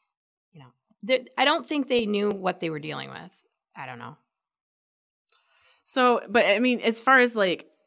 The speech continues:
Speaker 2: uh, your, your mother works, like, are you a lawyer?
Speaker 1: I am not a lawyer. Uh,
Speaker 2: You're a writer.
Speaker 1: I'm a writer.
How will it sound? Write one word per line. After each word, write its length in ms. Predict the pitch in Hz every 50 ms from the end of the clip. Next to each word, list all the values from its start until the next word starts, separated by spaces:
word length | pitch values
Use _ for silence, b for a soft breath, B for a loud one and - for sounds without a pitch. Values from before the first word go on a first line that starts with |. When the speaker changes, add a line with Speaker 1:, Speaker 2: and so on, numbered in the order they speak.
| _ _ _
Speaker 2:
uh, 60 | 170 165 - _ _
your, 380 | - 190 220 226 220 214 202 -
your 140 | 185 202 202
mother 280 | 196 185 175 175 175 165
works, 280 | 160 156 156 - - -
like, 200 | 175 175 160 156
are 40 | 170
you 180 | 208 277 285
a 40 | 254
lawyer? 380 | 202 170 175 185 196 202 226 - - _ -
Speaker 1:
I 140 | - 196 190
am 120 | 190 185
not 240 | 180 170 151 - -
a 40 | 170
lawyer. 420 | 165 151 151 143 147 151 151 - -
Uh, 420 | 156 156 147 147 147 147 151 147 - - _ _ _ _ _ _ _
Speaker 2:
You're 140 | 208 233 240
a 20 | 214
writer. 480 | 196 202 196 196 180 151 101 - - - - _ -
Speaker 1:
I'm 120 | - 175
a 80 | 170 165
writer. 500 | 165 147 135 143 151 143 147 175 208 220